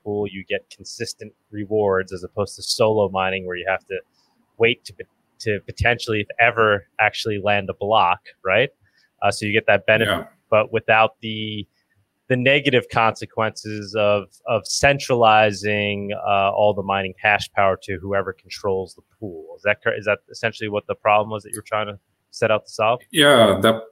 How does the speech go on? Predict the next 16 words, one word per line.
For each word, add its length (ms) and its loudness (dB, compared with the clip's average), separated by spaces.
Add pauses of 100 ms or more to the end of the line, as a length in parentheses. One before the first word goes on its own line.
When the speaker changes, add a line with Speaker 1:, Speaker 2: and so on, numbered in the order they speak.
(140)
Speaker 2:
the 460 2
original 400 4
idea 340 2
of 140 0 (100)
mining 720 0
or 420 -2 (240)
proof 220 0
of 160 -6
work 300 2
was 220 0
that 160 -2 (180)
everyone 460 4
runs 460 0
their 360 -2
own 240 0
node 360 -2